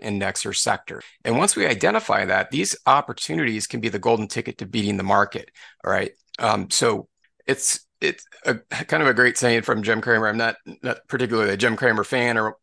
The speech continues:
don't watch, uh, Mad Money, but, um, he does have a really great, uh, saying, "And there's always a bull market somewhere." Um, and I, I think that's such a true statement because even in periods where we've been in bear markets, and we can, we'll look at some examples from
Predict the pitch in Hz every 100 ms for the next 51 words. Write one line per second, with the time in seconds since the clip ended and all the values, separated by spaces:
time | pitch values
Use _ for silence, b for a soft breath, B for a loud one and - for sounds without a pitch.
0 | 135 127 123 120 110 - 113 107 120 127
1 | 113 110 113 101 110 - b b - 117
2 | 113 131 185 170 151 123 135 135 117 120
3 | 117 - _ _ _ 117 117 101 - 139
4 | 120 110 107 110 135 139 131 107 123 117
5 | 113 - - - 120 104 92 92 95 b
6 | b b - 110 104 - - 135 127 131
7 | - 190 185 139 - 147 143 - - 117
8 | - 160 175 - 113 101 107 104 117 -
9 | 117 101 - - _ _ - 156 165 160
10 | 131 113 147 135 117 107 113 120 110 120
11 | 104 127 110 98 123 113 95 - - 107
12 | 110 - 107 - 117 117 131 - 113 101
13 | 110 104 110 - 117 107 95 95